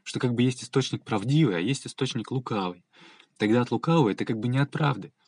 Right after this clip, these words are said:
Оно, может, и не обязательно злое, не обязательно именно стремящееся причинить вред, но от ошибки,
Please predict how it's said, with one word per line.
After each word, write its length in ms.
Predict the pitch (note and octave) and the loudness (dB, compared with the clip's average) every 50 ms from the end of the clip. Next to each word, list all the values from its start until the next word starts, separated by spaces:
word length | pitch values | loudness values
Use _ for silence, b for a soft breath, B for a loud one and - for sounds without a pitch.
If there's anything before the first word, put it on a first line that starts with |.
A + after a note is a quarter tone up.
| _ _ _ _ _ _ _ _ | _ _ _ _ _ _ _ _
Оно, 140 | - G2+ C3 | -2 4 6
может, 220 | D#3+ D#3+ - - | 6 6 4 2
и 20 | C#3 | 2
не 100 | C#3 C#3 | 4 4
обязательно 460 | C3+ C3 A#2+ D#3+ D#3+ D#3 - B2 G#2+ | 4 4 4 2 2 2 2 -2 0
злое, 380 | G2+ A#2+ D3+ D#3+ D#3 C#3 - _ _ b b b b b b b | 2 2 2 2 2 2 -2 _ _ b b b b b b b
не 120 | - G2+ A2+ | 0 0 2
обязательно 420 | A#2+ B2 C#3 D#3 D3+ - C3 A#2+ | 2 4 4 4 4 4 2 2
именно 180 | A#2+ A#2+ A#2 A2+ | 4 2 2 0
стремящееся 640 | - - - B2+ C3+ C#3+ C#3 - - G#2 - - D#3 | -2 -2 -2 2 2 2 2 2 0 -4 -4 -6 -8
причинить 540 | - - G2+ - - A#2+ A#2+ G#2 - - | -8 -6 -6 -4 -2 -2 -2 -2 -4 -4
вред, 320 | - C3+ D#3+ D#3 C#3 - _ _ b b b b b b b b b | -2 0 2 2 0 -2 _ _ b b b b b b b b b
но 160 | - G2 G#2 | -4 -2 -2
от 120 | A#2+ A#2+ - | -2 -2 -2
ошибки, 500 | C3+ - - F3+ E3 - - - - | -2 0 2 2 0 0 -2 -14 -18